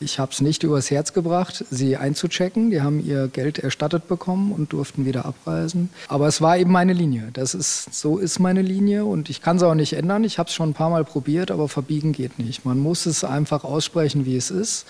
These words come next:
und, äh, dann funktioniert das auch gut. Auch für mich als Schutz tatsächlich und auch für die Seele. Ja, und die, die Frau war ganz verblüfft, dass ich ihre dreihundert Euro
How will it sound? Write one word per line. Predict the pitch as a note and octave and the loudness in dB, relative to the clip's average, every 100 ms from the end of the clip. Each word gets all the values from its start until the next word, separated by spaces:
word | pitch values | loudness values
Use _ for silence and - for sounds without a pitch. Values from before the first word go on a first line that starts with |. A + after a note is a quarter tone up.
| - | -2
und, | D3+ D3 C#3+ - | 2 2 2 0
äh, | C#3+ | 0
dann | C#3+ | 2
funktioniert | D#3 D#3+ - C#3+ D3 | 0 0 0 0 0
das | B2 | -4
auch | B2+ - | -8 -12
gut. | C3 B2+ - | -12 -12 -4
Auch | D3+ | -2
für | - F3 | 2 4
mich | D#3+ F3 | 4 4
als | C3+ A#2+ | 0 -2
Schutz | D#3+ D#3 | -4 -4
tatsächlich | - C3+ - C#3 - B2+ C3 | -4 -4 -4 -6 -6 -4 -2
und | B2+ | -2
auch | C3 | -2
für | - C3 | -4 -4
die | |
Seele. | B2 A#2+ A2+ B2+ - - - - - | -2 -2 -4 -8 -12 -20 -20 -20 -10
Ja, | B2 A#2 D3 E3+ - | -6 -4 -4 -6 -6
und | B2 A#2+ - | -4 -4 -4
die, | D#3+ | -10
die | D3+ | -8
Frau | C3 - D3 | -6 0 2
war | C#3+ | 2
ganz | C#3 C#3+ - - | 2 0 -2 -6
verblüfft, | C3 A#2 C#3+ F3+ - - - - | -6 0 0 0 -4 -14 -14 -6
dass | C3 B2+ | -2 -2
ich | - | -4
ihre | D3+ C3 | -4 -4
dreihundert | C3 C3+ C3 C3 B2+ | -2 0 2 0 0
Euro | B2+ C#3 D3+ D3+ | -2 -2 0 -2